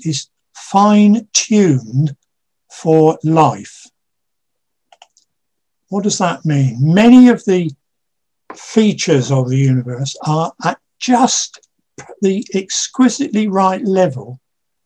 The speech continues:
for life to flourish as we know it on this earth. So an obvious example, gravity,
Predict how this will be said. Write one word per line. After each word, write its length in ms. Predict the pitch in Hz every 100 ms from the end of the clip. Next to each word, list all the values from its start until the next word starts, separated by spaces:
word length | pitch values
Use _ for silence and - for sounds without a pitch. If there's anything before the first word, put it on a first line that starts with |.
| _
for 240 | - 160 147
life 460 | 160 170 160 135
to 160 | - 143
flourish 600 | - 175 175 139 113 -
as 240 | 135 131
we 200 | 147 147
know 260 | 139 139 120
it 140 | 131 - _ _ _ -
on 160 | 131
this 240 | 131 127 156
earth. 340 | 123 113 131 _ _ _ _ _ _ _
So 240 | - 180
an 80 | 185
obvious 540 | 214 165 156 135 - - -
example, 600 | - - 160 135 131 135
gravity, 840 | 147 160 160 135 135 147 127